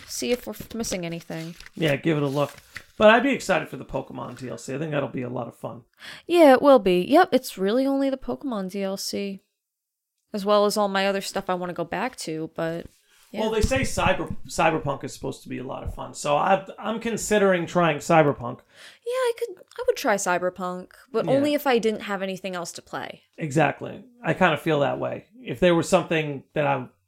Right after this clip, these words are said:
Speaker 2: generally would play that comes out around the same time, I'll probably skip over it. But the rumor is it's supposed to be, like, the year of Mario. That's the rumor. The rumor is Nintendo's withholding a direct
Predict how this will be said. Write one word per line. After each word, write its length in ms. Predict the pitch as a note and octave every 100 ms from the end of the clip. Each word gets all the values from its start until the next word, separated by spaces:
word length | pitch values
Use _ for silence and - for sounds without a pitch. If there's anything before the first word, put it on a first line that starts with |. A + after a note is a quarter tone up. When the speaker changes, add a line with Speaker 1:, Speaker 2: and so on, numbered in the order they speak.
| _
Speaker 2:
generally 460 | - F#3 F#3+ F3+ F3
would 240 | F3 F3+
play 220 | D#3+ F#3
that 140 | F3+ -
comes 180 | D#3+ D3+
out 140 | D#3
around 160 | D#3 D#3
the 60 |
same 260 | D#3 D#3+ D#3
time, 200 | D#3+ D#3+
I'll 80 | C#3+
probably 260 | - C3+
skip 260 | - C#3+ C3+
over 300 | C3 B2+ A#2
it. 80 | - _ _ _
But 140 | G#3 G#3
the 80 |
rumor 340 | F#3 C4+ D4+ C#4+
is 140 | G3
it's 140 | F#3 -
supposed 320 | A3 G#3+ A3
to 60 |
be, 200 | E3+ G3+
like, 260 | F#3+ F3+ C3+
the 80 | E3
year 300 | D#3+ G3 F#3
of 120 | C#3
Mario. 600 | D3+ D#3+ D#3 C3+ A2+ - - _ _ _ _ _ _ _ _
That's 240 | D#3+ D#3+ -
the 120 | C#3+
rumor. 340 | D#3+ D3+ C3
The 120 | C#3+
rumor 340 | D3 G3+ G#3+ G#3
is 160 | F#3
Nintendo's 560 | F3 D#3 E3 F#3 F3+ C3
withholding 540 | D#3 D#3 D#3 E3 F3+
a 60 | E3
direct 560 | D#3 C#3+ D#3 F3+ -